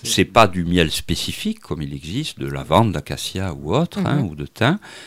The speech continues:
Speaker 1: Nous, c'est du miel de fleurs. Alors, il n'y a pas que deux fleurs, le chiffre, hein, bien sûr, mais ce sont les fleurs qui sont proposées, euh, par, par la nature et par le, les, les services de la commune,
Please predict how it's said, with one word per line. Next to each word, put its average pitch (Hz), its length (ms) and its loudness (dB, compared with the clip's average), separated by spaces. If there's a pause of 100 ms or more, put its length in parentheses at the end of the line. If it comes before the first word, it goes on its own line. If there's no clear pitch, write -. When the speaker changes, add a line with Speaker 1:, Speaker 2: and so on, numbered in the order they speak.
(220)
Speaker 1:
Nous, 135 80 0
c'est - 160 -2
du 90 120 -2
miel 95 380 -2
de 117 140 2
fleurs. 73 440 -8
Alors, 76 160 4
il 85 40 6
n'y 78 40 4
a - 40 0
pas - 120 -8 (120)
que 95 80 6 (200)
deux 95 160 12
fleurs, 80 440 0
le 76 100 -4
chiffre, 175 480 -4
hein, 139 140 4
bien 82 180 0
sûr, 175 400 0 (500)
mais 151 300 2
ce - 400 -8
sont 123 240 -4
les 90 120 2
fleurs 120 500 6
qui 95 100 -8
sont 95 200 -2
proposées, 90 680 2
euh, 82 160 2 (340)
par, 80 340 4 (160)
par 71 160 0
la 78 120 0
nature 87 480 2
et 123 140 8
par 80 280 2
le, 78 320 -2
les, 80 300 -4
les 85 120 -4
services 82 420 -6
de 78 60 0
la - 100 -4
commune, 139 580 -2